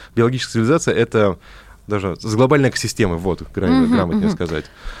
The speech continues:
Speaker 1: Потому что всё разрушается вокруг нас.
Speaker 2: Но, но давайте вот уточним. Вот мы вышли из саван.
Speaker 1: Да.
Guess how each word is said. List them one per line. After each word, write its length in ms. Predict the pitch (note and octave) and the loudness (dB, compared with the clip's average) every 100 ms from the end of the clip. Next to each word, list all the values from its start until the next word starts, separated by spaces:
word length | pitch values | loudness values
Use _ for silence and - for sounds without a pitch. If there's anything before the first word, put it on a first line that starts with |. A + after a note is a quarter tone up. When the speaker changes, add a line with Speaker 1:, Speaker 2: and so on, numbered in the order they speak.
| - G2 - | -16 -18 -6
Speaker 1:
Потому 280 | A2+ A#2+ C3+ | 0 2 0
что 220 | - A2 | 0 -2
всё 180 | - D#3 | 0 0
разрушается 500 | D3+ C#3+ - A#2 - | 2 0 0 0 0
вокруг 260 | E2+ F2+ - | -4 -6 -2
нас. 140 | F2 | 2
Speaker 2:
Но, 200 | C#4+ F#3+ | 2 2
но 160 | G#3 G3 | 0 0
давайте 340 | F#3 G4 G#4 | 2 2 2
вот 100 | B3+ | -2
уточним. 400 | A#3+ B3+ - F3 | -2 -2 -2 -2
Вот 100 | E3+ G#3 | 0 4
мы 160 | D4 | 4
вышли 300 | A4 D#4+ - | 4 2 2
из 100 | C#4 | 0
саван. 540 | - C4 B3 G3 C#3 B2 | 0 0 0 2 0 0
Speaker 1:
Да. 160 | F#2 | -2